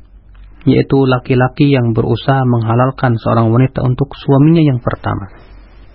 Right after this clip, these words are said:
Ya. Maka, ya, apabila seorang laki-laki menikahi wanita itu niatnya supaya bisa kembali lagi kepada yang pertama,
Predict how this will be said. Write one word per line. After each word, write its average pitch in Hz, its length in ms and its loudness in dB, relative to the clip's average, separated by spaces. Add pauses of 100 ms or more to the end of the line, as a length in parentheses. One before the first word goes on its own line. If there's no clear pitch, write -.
(1080)
Ya. 98 240 -4 (2500)
Maka, 170 400 0
ya, 160 240 -2
apabila 160 720 -2 (300)
seorang 170 480 0
laki-laki 147 720 -2
menikahi 160 640 2
wanita 170 480 2
itu 147 240 -2
niatnya 160 560 4
supaya 143 400 0
bisa 135 320 -2
kembali 127 400 0
lagi 156 240 2
kepada 117 400 -2
yang 110 80 -2
pertama, 120 640 -4